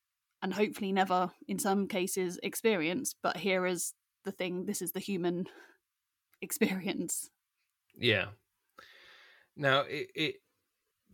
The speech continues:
Speaker 2: film is interesting. So it's, it's, it's not like a true life story, but it's based on, uh, real events in a way, uh,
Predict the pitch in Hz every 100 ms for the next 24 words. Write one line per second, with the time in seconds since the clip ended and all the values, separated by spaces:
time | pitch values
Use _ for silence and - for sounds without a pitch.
0 | _ - - 180 180 175 143 139 135 123
1 | 113 - - - - _ _ _ _ _
2 | _ _ _ _ _ _ 135 123 131 110
3 | 123 113 131 139 - 143 123 - - -
4 | _ _ _ _ _ _ _ _ - -
5 | - - - 143 165 175 - 123 107 -
6 | 107 127 110 101 95 - 107 95 - 107
7 | 98 - _ 127 123 117 - 101 95 92
8 | 92 - _ _ _ _ _ _ _ _
9 | 104 98 90 - 104 101 98 92 90 85
10 | - - - - 95 87 87 90 101 -
11 | - - _ _ _ - 107 98